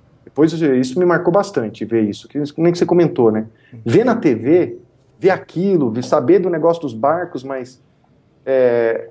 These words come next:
mas você vê cinco que conseguiram passar, sobreviver ao país, sobreviver a, a passagem, sobreviver a tran-, passar pela Grécia, fugido, né? Porque a Grécia tá co-, to-,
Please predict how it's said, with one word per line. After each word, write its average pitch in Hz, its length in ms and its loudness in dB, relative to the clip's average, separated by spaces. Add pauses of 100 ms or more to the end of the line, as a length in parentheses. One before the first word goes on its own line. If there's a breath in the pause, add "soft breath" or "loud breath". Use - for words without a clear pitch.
mas 160 180 -6
você 208 120 0
vê 190 160 0
cinco 240 560 0
que 160 140 -4
conseguiram 202 460 0
passar, 139 760 0
sobreviver 143 460 2
ao 220 80 2
país, 202 400 -2
sobreviver 127 440 -2
a, 214 140 -2 (280 soft breath)
a - 80 -4
passagem, 160 560 -2
sobreviver 151 560 -2
a 233 80 -2
tran-, 226 360 -4 (360 soft breath)
passar 208 340 -2
pela 254 220 0
Grécia, 139 440 0
fugido, 208 560 0
né? 107 80 -8
Porque - 140 -6
a 113 40 0
Grécia 127 320 0
tá 226 100 -2
co-, 226 180 0
to-, - 220 -2